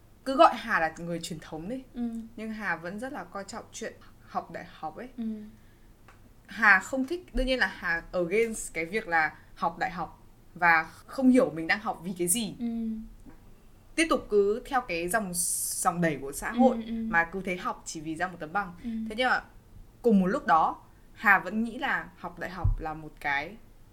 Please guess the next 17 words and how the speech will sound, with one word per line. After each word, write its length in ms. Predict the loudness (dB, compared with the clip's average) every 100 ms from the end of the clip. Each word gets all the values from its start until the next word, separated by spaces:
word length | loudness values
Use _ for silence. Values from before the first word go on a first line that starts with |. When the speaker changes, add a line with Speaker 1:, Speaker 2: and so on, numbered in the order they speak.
| -20
Speaker 1:
Hà 160 | -10 -6
hay 140 | -6
gọi 160 | -6 -4
là 100 | -4
khoản 320 | -6 -12 -12
đầu 120 | -10
tư 180 | -10 -12
dài 180 | -10 -12
hạn 340 | -14 -16 -16
ấy. 100 | -16 -12
Speaker 2:
Ừ. 400 | -8 -6 -6 -12 -18 -20 -4
Speaker 1:
Có 160 | 0 0
thể 240 | 2 0
bây 180 | 0 -2
giờ 180 | 2 2 0 -4 -14 -20 -20 -20 -8
nó 440 | -2 0 -2 -2 -4
không 580 | -4 -4 -4 -2 -6